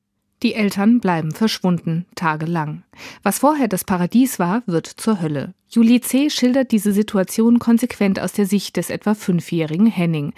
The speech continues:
Etwas Intensiveres und Schlimmeres kann man kaum lesen. Es ist brillant erzählt, wie Henning versucht, der Große zu sein. Ein Kind, das nicht die Uhr lesen kann und sich am Licht orientiert, das keine Saftpackung öffnen kann und schon gar nicht den Trinkwasserkanister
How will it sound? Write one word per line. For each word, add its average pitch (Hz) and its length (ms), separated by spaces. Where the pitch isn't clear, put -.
Etwas 208 400
Intensiveres 214 880
und 247 220
Schlimmeres 175 560
kann 180 160
man 196 160
kaum 151 360
lesen. 156 480
Es - 160
ist 247 120
brillant 240 400
erzählt, 220 500
wie 175 100
Henning 196 320
versucht, 190 580
der 175 100
Große 208 400
zu - 160
sein. 156 380
Ein 202 140
Kind, 294 420
das 185 140
nicht 226 240
die 220 80
Uhr 254 180
lesen 240 360
kann 240 280
und 233 140
sich 226 160
am 220 100
Licht 233 300
orientiert, 165 640
das - 220
keine 220 340
Saftpackung 190 800
öffnen 196 340
kann 208 280
und - 180
schon 240 160
gar 196 180
nicht 185 240
den 214 120
Trinkwasserkanister 196 1040